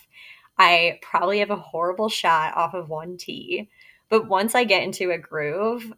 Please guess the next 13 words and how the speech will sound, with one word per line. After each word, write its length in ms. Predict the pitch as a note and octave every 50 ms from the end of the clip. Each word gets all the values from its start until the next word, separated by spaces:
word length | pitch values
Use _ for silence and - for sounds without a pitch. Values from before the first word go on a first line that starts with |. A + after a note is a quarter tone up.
| _ -
I'm 140 | G3+ G3+ G3
like, 500 | F#3+ G3+ G3 F3+ F3 F3 - - - _ _ -
"This 180 | A#3 A3 - C4+
is 100 | C4 -
fine. 460 | - A#3+ A#3+ B3+ G3 - - - - _ _ _
This 180 | - G3+ - A3
is 140 | G#3+ G#3
fun." 500 | - - A3 G#3+ A#2 F#2 D2+ - - A3 - - - - _ -
Literally, 480 | F#3 F3+ F#3+ G#3 A3 A#3 A#3+ B3 B3+ B3+
no 180 | A#3 A3+ A3 A3
one 200 | A3 A3 A3+ A3+
cares. 640 | G#3+ G#3+ G#3 F#3+ F3 - - B2+ G#3 A3 - - - -
Like, 220 | F#3 F3+ F3 -